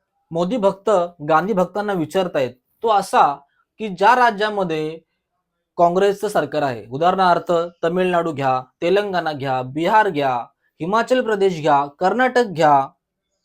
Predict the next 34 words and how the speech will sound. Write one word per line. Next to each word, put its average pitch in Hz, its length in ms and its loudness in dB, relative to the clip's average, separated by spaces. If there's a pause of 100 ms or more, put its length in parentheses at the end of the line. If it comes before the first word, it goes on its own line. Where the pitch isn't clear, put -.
(880)
ज्या 202 180 4
राज्यामध्ये 214 600 0
काँग्रेसचं 185 560 -2
सरकार 147 380 -4
आहे 123 360 -4 (460)
त्या 208 120 4
राज्यामध्ये 220 600 0
राहुल 196 300 4
गांधी 190 320 0
"ओट 196 360 2
चोरी 190 360 0
झाली, 160 460 -2
ओट 185 260 0
चोरी 175 260 -4
झाली" 147 400 -4 (380)
असं 165 200 -6
का 240 220 4
बोलत 175 320 -2
नाही? 104 180 -14 (880)
ज्या 220 160 4
राज्यांमध्ये 233 520 0
बीजेपीचं 208 480 -2
सरकार 196 360 -2
आहे 135 480 -2 (360)
त्याच 254 200 4
राज्यांमध्ये 220 540 0
ओट 208 280 4
चोरी 190 180 4
झाली. 135 280 0 (140)
महाराष्ट्रामध्ये 202 600 0
बोलतात 196 300 2
ओट 185 220 0
चोरी 180 180 0
झाली, 151 360 0